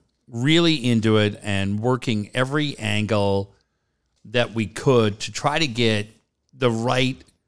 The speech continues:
we were trying to do it the right way every day, right? Without coming out and just saying, "Hey, by the way, we're goddamn Raider fans."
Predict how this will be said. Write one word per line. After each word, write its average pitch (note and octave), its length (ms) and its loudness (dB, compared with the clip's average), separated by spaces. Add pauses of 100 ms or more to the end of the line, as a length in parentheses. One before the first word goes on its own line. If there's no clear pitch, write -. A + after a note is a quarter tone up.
(220)
we D3 140 0
were D3 80 0
trying A3+ 320 0
to A#3+ 80 0
do C#3+ 260 2
it C#3 160 0
the B2+ 80 2
right B2 480 0 (220)
way A2 720 2
every A#2+ 240 0
day, F#2 600 0 (500)
right? B2 280 -2
Without B2+ 400 0
coming C3 280 0
out A#2 180 0
and G2 80 -12
just G#2 180 -2
saying, A2 220 -2
"Hey, B2+ 80 -2
by E3+ 240 2
the C3+ 80 2
way, A#2+ 180 4
we're G2+ 140 -2
goddamn A2 600 0
Raider G#2+ 260 0
fans." E2+ 580 -6